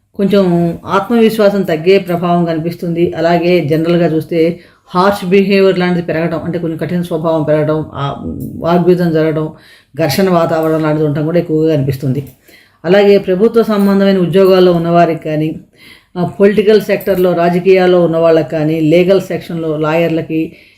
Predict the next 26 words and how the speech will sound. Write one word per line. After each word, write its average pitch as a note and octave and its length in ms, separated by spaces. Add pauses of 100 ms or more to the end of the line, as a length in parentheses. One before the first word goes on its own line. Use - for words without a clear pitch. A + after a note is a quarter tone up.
(160)
లీగల్ F3 320
సెక్షన్లో E3+ 320
ఉన్న D#3 140
వాళ్ళకి, D#3+ 360
మెడికల్ F3+ 360
ప్రొఫెషన్స్ F3 440
ఉన్న E3 100
వాళ్ళకి E3 220
కూడా G3 120 (100)
చాలా E3+ 220
బాగుంటుంది. D#3 480
ఈ C#3+ 80
పరి-, D3+ 440
ఈ E3 160
కాంబినేషన్ F#3+ 600
చాలా E3+ 140
బెస్ట్ D#3+ 300
కాంబినేషన్ F3 480
కూడా D#3+ 140
చెప్పవచ్చు. C3 460 (1900)
ఫిబ్రవరి A#3+ 600 (140)
పద్నాలుగు G#3 460
నుండి G3 460
మార్చి G3+ 440
పదమూడు G3 480
వరకు E3+ 420